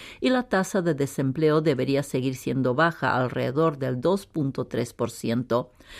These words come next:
La cantidad de dinero destinado a los salarios debería incrementarse en un cinco punto nueve por ciento.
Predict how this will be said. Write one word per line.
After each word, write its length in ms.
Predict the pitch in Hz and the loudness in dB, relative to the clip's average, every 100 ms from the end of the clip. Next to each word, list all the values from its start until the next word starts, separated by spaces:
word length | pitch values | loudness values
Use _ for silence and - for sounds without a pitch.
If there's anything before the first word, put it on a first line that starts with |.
| - - | -10 0
La 240 | 180 147 | 0 2
cantidad 520 | 147 135 139 135 139 | 0 2 2 2 2
de 120 | 127 | 2
dinero 560 | 127 131 135 143 143 175 | 0 0 2 4 6 6
destinado 640 | 156 - 135 131 131 131 | 4 2 0 2 2 2
a 80 | 131 | 0
los 140 | 123 - | 0 -4
salarios 580 | 120 131 156 165 170 | -2 2 4 4 2
debería 320 | 151 139 147 156 | 2 2 2 2
incrementarse 840 | 151 143 131 123 160 160 - 147 | 0 0 0 0 2 0 0 0
en 120 | 139 | 2
un 180 | 131 127 | 2 0
cinco 500 | - 202 196 190 180 | 0 2 4 2 -2
punto 380 | 151 143 139 123 | 0 -2 0 0
nueve 380 | 135 156 123 117 | 2 4 2 0
por 160 | 113 | -4
ciento. 560 | 110 131 123 - 117 | -4 -2 -2 -2 -4